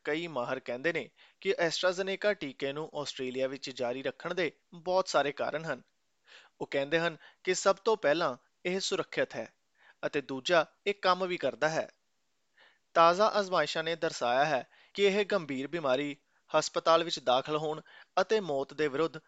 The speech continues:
ਸੌ ਪ੍ਰਤੀਸ਼ਤ ਪ੍ਰਭਾਵਸ਼ੀਲ ਹੈ। ਸਿਡਨੀ ਯੂਨੀਵਰਸਿਟੀ ਦੇ ਐਸੋਸੀਏਟ ਪ੍ਰੋਫੈਸਰ ਨਿਕੋਲਸ ਵੁੱਡ, ਜੋ ਕਿ ਨਿਊ ਸਾਊਥ ਵੇਲਜ਼ ਟੀਕਾਕਰਨ ਮਾਹਰ ਸੇਵਾ ਦੀ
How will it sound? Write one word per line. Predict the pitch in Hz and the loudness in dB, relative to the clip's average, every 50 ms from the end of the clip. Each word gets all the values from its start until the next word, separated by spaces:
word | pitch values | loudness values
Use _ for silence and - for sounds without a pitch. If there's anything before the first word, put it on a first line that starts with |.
| _ _ - | _ _ -12
ਸੌ | - - - - 185 185 196 | -8 -6 -2 0 0 0 0
ਪ੍ਰਤੀਸ਼ਤ | - 185 156 - 135 - - 139 _ - | 0 -2 -4 -4 -4 -6 -6 -8 _ -6
ਪ੍ਰਭਾਵਸ਼ੀਲ | 151 139 131 135 120 110 - - 139 143 151 | -8 0 2 2 2 2 0 -6 -6 -6 -4
ਹੈ। | 143 - - - _ _ _ _ _ _ _ _ _ _ _ _ _ - | -4 -4 -6 -6 _ _ _ _ _ _ _ _ _ _ _ _ _ -12
ਸਿਡਨੀ | - - 160 156 170 190 196 | -4 -2 -2 0 0 -2 -2
ਯੂਨੀਵਰਸਿਟੀ | 202 196 202 190 190 190 185 - 190 - 190 190 | 0 0 2 2 2 2 2 0 -6 -6 -6 -2
ਦੇ | 196 196 202 - - | 0 0 0 0 0
ਐਸੋਸੀਏਟ | 143 135 - - 139 - - 147 147 147 - | -2 -2 -2 -6 -8 -6 -4 -4 -4 -4 -4
ਪ੍ਰੋਫੈਸਰ | - - 151 - - 120 117 - - 131 131 135 | -6 -8 -8 -6 -6 -6 -6 -6 -4 -4 -4 -4
ਨਿਕੋਲਸ | 139 131 123 - - 143 131 131 135 - - 127 | -6 -12 -12 -10 -6 -6 -4 -4 -4 -6 -8 -10
ਵੁੱਡ, | 120 123 120 - _ _ _ - _ _ _ | -10 -10 -10 -10 _ _ _ -20 _ _ _
ਜੋ | 147 - 156 165 | -6 -4 -4 -4
ਕਿ | - - 196 190 | -4 -4 -6 -6
ਨਿਊ | 175 151 156 165 175 | -4 -6 -8 -6 -2
ਸਾਊਥ | - 185 180 180 - - | 0 0 0 0 0 -2
ਵੇਲਜ਼ | 185 185 185 - - | -4 -4 -4 -6 -8
ਟੀਕਾਕਰਨ | - 127 117 - 135 127 - 143 131 139 147 139 123 | -10 -10 -4 -4 -4 -4 -2 -6 -8 -8 -8 -6 -6
ਮਾਹਰ | 110 113 120 123 123 | -6 -4 -4 -6 -6
ਸੇਵਾ | - - 127 117 113 113 110 | -6 -8 -10 -6 -6 -6 -6
ਦੀ | 110 131 151 | -6 -8 -10